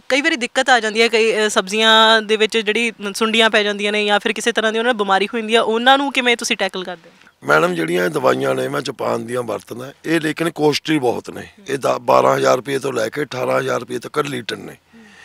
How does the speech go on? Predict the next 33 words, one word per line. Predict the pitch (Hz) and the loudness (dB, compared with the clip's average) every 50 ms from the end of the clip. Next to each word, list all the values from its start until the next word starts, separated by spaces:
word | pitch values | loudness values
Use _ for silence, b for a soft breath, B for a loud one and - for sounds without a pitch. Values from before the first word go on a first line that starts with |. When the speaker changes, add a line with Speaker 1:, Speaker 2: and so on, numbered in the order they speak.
| B B B B _ | B B B B _
Speaker 2:
ਇਹ | 135 156 175 175 | 0 2 2 2
ਦਵਾਈਆਂ | 151 151 135 135 131 131 135 139 135 | 2 2 2 2 2 2 2 0 0
ਮੈਂ | 135 139 135 | 0 0 -2
ਬਹੁ-, | 127 127 123 123 - - _ _ _ _ _ _ _ | 0 0 -2 -2 -2 -6 _ _ _ _ _ _ _
ਬਹੁਤ | 123 131 131 131 139 - | 0 0 0 0 0 -2
ਹੀ | 151 147 147 156 165 - - 170 | -4 -2 0 -2 -2 -2 0 0
ਘੱਟ | 160 - | 0 0
ਵਰਤਦਾ, | 101 98 - 120 120 131 143 156 175 - b b b b b b b b b b b b _ | 0 -4 -6 -6 -4 -4 -4 -4 -8 -14 b b b b b b b b b b b b _
ਕਿਉਂਕਿ | - 147 160 151 175 175 170 - - | -6 -6 -4 -2 -2 -2 -2 -2 -2
ਇਹ | 156 160 170 | 0 0 0
ਦਵਾਈਆਂ | 156 160 139 139 139 147 151 147 151 156 | 2 2 2 2 2 2 2 2 2 2
ਬਹੁਤ | 135 139 135 120 147 160 - - 151 | 2 0 2 4 2 2 0 -2 -6
ਹੀ | 143 123 147 170 185 180 - - _ - - | -6 -4 -2 -2 -2 -2 -4 -6 _ -16 -8
ਸਰੀਰ | - - - 143 147 147 147 135 | -8 -6 -4 -2 -2 -2 -4 -4
ਨੂੰ | 139 143 147 165 175 185 - _ _ 127 | -6 -6 -6 -6 -10 -12 -16 _ _ -4
ਹਾਨੀਕਾਰਕ | 123 143 143 143 127 139 139 135 131 - 135 - 170 | -2 0 0 0 2 2 2 2 2 -4 -2 0 0
ਘੱਟ | 165 - _ - | 0 0 _ -8
ਨੇ। | 104 92 - - _ _ _ _ _ _ _ _ _ _ _ _ _ _ _ _ _ _ _ _ _ | -12 -12 -12 -14 _ _ _ _ _ _ _ _ _ _ _ _ _ _ _ _ _ _ _ _ _
ਦਵਾਈਆਂ | 104 123 120 117 110 104 98 95 101 | -2 0 2 2 0 0 -6 -8 -8
ਇਹ | 98 107 | -8 -8
ਜਿਹੜੀਆਂ | 107 107 110 123 131 131 | -8 -8 -6 -6 -4 -2
ਮੈਂ | 131 123 | -2 -2
ਜਾਪਾਨ | 117 117 104 113 117 113 110 | -4 -4 -4 -4 -4 -4 -4
ਦੀਆਂ | 110 120 123 | -6 -6 -4
ਵਰਤਦਾ, | 123 117 - - - 80 80 78 - B B B B B B B B B - | -4 -4 -4 -6 -12 -18 -18 -18 -18 B B B B B B B B B -12
ਲੇਕਿਨ | 127 139 139 151 151 | -10 -6 -4 -4 -4
ਸਬਜ਼ੀਆਂ | - - 135 127 123 135 143 139 | -2 -2 -2 -2 -2 -4 -4 -2
'ਤੇ | 147 139 | -2 -2
ਸਾਰੀਆਂ | - - 139 151 151 170 165 | -2 0 0 0 0 -2 -2
'ਤੇ | 147 151 | -4 -4
ਮੈਂ | 139 143 135 | -4 -2 -2
ਇਹੀ | 131 127 | -2 -4
ਵਰਤਦਾ। | 131 135 127 120 - 127 127 131 | -4 -4 -6 -6 -6 -10 -12 -14